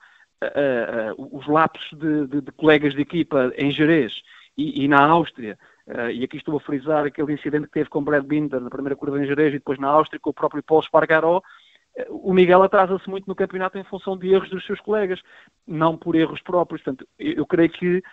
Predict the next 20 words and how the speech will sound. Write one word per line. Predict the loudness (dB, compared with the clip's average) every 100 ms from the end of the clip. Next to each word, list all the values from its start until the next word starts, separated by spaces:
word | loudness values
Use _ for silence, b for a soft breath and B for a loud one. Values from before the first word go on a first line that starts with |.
| B B B
eh, | 2 2
tipicamente, | 2 0 4 4 4 2 0 -4 -6 -6 _ _ _ _ -8 4
o |
Miguel | 6 8 6
tem | 4 -2 0
sempre | -4 -4 -6
um, | -8 -6
uma, | -2 0 0 -2
uma, | -4 -4 -4 -4 -8 B B B B -6
uma, | -2 2 2 0 -2
um | -6 -12 -12 -6
condão | 2 2 6 6 6
de |
trabalho, | 2 2 4 4 0
uma | -2
linha, | -2 -4
uma | -4
trajetória | -4 -2 -2 2 0 0 -4
de |
trabalho | -8 -2 -2 -2